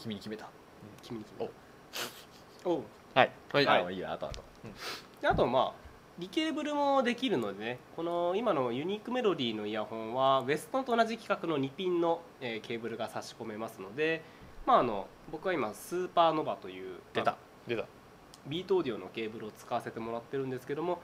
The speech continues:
Speaker 2: まあ、リケーブルをして、さらに、えー、お好みの音に合わせていただく楽しみ方が非常におすすめですね。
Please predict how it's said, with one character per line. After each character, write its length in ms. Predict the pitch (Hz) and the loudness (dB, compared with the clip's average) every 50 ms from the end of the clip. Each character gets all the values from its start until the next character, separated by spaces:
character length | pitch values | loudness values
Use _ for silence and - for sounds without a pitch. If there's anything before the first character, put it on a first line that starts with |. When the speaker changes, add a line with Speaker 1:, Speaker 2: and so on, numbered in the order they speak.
| - - | -2 0
Speaker 2:
ま 80 | 208 | 0
あ、 60 | - - - - - | 0 0 -6 -14 -8
リ 120 | - 202 | -8 -4
ケ 160 | 196 - 320 320 | -2 0 0 0
ー 20 | |
ブ 80 | 302 302 | 0 -2
ル 60 | 294 | -4
を 40 | 277 | -2
し 60 | - | 0
て、 240 | - 226 220 - - | 0 0 0 0 2
さ 100 | - 240 | 4 6
ら 100 | 208 156 | 6 6
に、 120 | 120 101 - - | 4 2 -4 -8
え 140 | 110 107 110 | -10 -8 -8
ー、 40 | 117 | -6
お 40 | |
好 140 | 110 - 147 | -4 -4 -2
み 180 | 143 135 135 135 | -2 0 0 -2
の 80 | 131 | -2
音 160 | 127 - 208 208 | -2 -2 -2 0
に 100 | 165 120 | 0 0
合 80 | 107 | 0
わ 80 | 107 117 | -2 -2
せ 120 | - 113 | -4 -6
て 100 | 101 - | -10 -10
い 40 | 98 | -10
た 140 | - 110 107 | -10 -8 -8
だ 80 | 113 113 | -8 -8
く 320 | - - 190 190 196 196 196 | -2 0 2 2 2 2 0
楽 140 | 139 123 113 | -2 -4 -4
し 100 | - 117 | -4 -6
み 100 | 113 104 | -8 -8
方 260 | - 107 - - 87 | -10 -12 -10 -10 -10
が 80 | 90 85 | -8 -10
非 120 | - - | -10 -12
常 80 | 110 95 | -14 -14
に 80 | - - - | -14 -16 -18
お 20 | - | -16
す 140 | - - | -16 -16
す 140 | - - - | -16 -14 -14
め 80 | 92 - | -14 -14
で 160 | - - - | -14 -14 -14
す 100 | - - - | -16 -14 -10
ね。 200 | 110 123 131 | -6 -6 -6